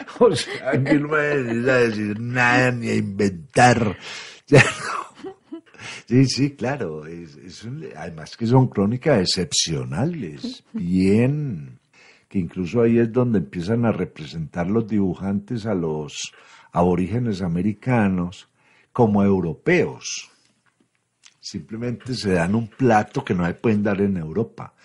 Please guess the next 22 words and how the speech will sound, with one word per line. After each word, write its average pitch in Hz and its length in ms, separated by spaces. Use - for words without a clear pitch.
desnudar 110 720
a 113 80
los 110 240
europeos. 82 800
Aparecen 87 580
mujeres 80 440
desnudas, 82 720
felices 110 520
los 104 200
dibujantes. - 1300
<laughs> 427 60
Ya, 95 220
es, 95 260
después 92 480
hay 104 180
que 117 120
esperar 110 560
a 107 120
que 113 100
aparezca 85 560
otro 110 400
dibujante 92 1120